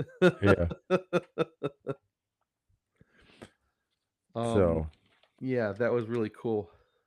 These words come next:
Speaker 1: But yeah, and then the show,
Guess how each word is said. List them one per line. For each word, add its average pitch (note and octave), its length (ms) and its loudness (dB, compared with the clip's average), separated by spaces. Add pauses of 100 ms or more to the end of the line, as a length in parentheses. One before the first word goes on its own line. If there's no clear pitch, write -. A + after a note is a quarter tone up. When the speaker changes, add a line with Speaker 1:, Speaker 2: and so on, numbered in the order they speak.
(1700)
Speaker 1:
But C#3+ 160 2
yeah, C3 300 6 (160)
and A#2 120 -2
then B2+ 140 2
the A#2 180 4
show, G#2+ 640 2